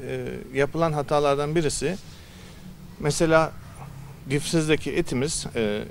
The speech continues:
şimdi et mesela di-, direkt difrize sıcak sıcak konulursa et yerine kas tüketir insanlar. Ama, e,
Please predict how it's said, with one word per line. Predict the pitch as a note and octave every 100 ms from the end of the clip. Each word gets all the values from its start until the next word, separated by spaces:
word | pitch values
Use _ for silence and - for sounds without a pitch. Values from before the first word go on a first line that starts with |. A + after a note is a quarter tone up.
| - -
şimdi | D#3 D#3
et | D3+ -
mesela | D3+ C#3 D3 C#3
di-, | D3 -
direkt | D3 D3+ C#3+ - - - - - -
difrize | C#3 - C#3+ C#3
sıcak | - D3+ -
sıcak | C#3 A#2+
konulursa | E3+ E3 B2 - E3+
et | E3+ -
yerine | C3 D3+ F#3
kas | E3+ D3 - - -
tüketir | - G#2+ - F2+
insanlar. | F2 - G#2 B2+ F3+ - - - - - -
Ama, | D3 E3 D#3 - - - B2
e, | A#2+ A#2+ A#2